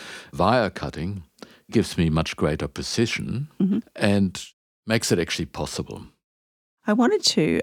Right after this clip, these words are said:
Speaker 2: ask you, Johannes, the awards are about innovation in design and contemporary craft. How did innovation come into this particular work?
Speaker 1: Innovation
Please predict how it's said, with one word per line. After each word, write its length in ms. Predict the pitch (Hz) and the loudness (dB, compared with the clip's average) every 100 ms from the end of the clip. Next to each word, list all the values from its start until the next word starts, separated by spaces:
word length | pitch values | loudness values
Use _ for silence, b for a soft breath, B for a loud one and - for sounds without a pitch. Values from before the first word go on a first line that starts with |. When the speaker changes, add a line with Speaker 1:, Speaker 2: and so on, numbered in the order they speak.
| - | 2
Speaker 2:
ask 320 | 160 180 - | 0 0 0
you, 160 | 185 156 | 0 0
Johannes, 640 | - 165 170 165 156 - - | 2 4 4 2 0 -6 0
the 120 | 220 | 2
awards 360 | 202 220 262 262 | 6 6 6 4
are 160 | 170 - | 2 0
about 400 | - 160 156 175 | 0 2 2 4
innovation 400 | 190 180 202 175 | 6 6 4 2
in 80 | 156 | 2
design 340 | 147 151 151 | 2 4 4
and 100 | 151 | 2
contemporary 440 | 151 139 139 147 | 0 0 0 0
craft. 420 | 143 - 165 156 - B B | -2 0 2 0 -4 B B
How 480 | - 240 359 403 - - - | 0 2 2 2 0 -4 2
did 220 | 208 202 - | 4 4 4
innovation 640 | 180 170 151 151 - 165 | 6 6 4 2 0 -2
come 280 | - 170 151 | 0 2 4
into 480 | 160 170 - 165 143 | 4 2 2 2 2
this 240 | 156 147 | 2 0
particular 580 | - 165 170 - 170 156 | -2 -2 -2 0 0 0
work? 440 | 131 - - - - - _ - | 0 -2 -4 -12 -20 -20 _ -2
Speaker 1:
Innovation 840 | 127 127 117 127 131 - 107 104 | 2 4 4 4 4 2 2 0